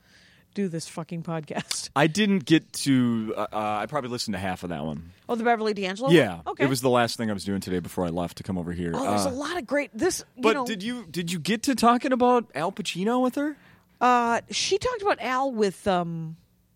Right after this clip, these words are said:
Speaker 1: with, with Moon on, on that one. She called him Al Qaeda. And, uh, <laughs> they, it isn't enormously <laughs> amicable. <laughs> It's okay.
Speaker 2: Yeah.
Speaker 1: But I, like, he calls her crazy in the news.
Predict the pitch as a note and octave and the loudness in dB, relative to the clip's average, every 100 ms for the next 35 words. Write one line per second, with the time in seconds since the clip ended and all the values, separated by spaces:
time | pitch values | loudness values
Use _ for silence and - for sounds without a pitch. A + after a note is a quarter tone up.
0 | _ _ _ _ _ _ _ _ _ F#3+ | _ _ _ _ _ _ _ _ _ -2
1 | G#3 A3 - - - G3 F3+ A3+ A#3 E3+ | 0 0 -2 -18 -8 -4 0 2 2 0
2 | D3 D3 - _ F#3 F#3+ F3 F3 F3+ G3+ | -6 -10 -14 _ -4 -4 -2 -4 -2 -2
3 | - E3 D3+ D#3 - - - C4 C4 C4+ | -2 -8 -10 -12 -18 -18 -8 -2 0 0
4 | G3 F#3+ - - F3 C4 C#4+ - _ - | 0 -2 -4 -4 -2 -2 -4 -14 _ -20
5 | - - - - A3 G3+ F#3+ - G3 G#3 | -20 -20 -8 0 2 2 0 2 4 4
6 | - - - - - - - - D4+ D#4 | 2 -2 -6 -16 -16 -14 -16 -2 2 2
7 | - F#4+ G4+ D4 - - C4 B3 B3+ C4 | 4 2 2 -2 -10 -4 0 4 6 6
8 | D4 - C#4+ C4 G#3+ A3 A#3 - D4 E4+ | 4 4 4 4 4 2 2 -2 0 0
9 | F4 D4 C#4+ A#3+ G#4+ G4+ G#4+ - - G#4+ | 0 -4 -4 0 2 2 0 -8 -2 0
10 | - G#4 C#4 G4+ G#4+ A4 - B4 - B2 | 4 2 4 2 2 0 -4 -2 -2 2
11 | C#4+ C#4+ - D4 - A4+ G4 E4+ B3 A#3 | 2 2 2 0 0 0 2 2 2 -2
12 | - A3 A#3 A#3+ E4 E4 D4+ C4+ C#4 D4+ | 0 0 0 0 -2 -2 -6 -4 -2 0
13 | E4 F#4+ F#4 | 0 -2 -4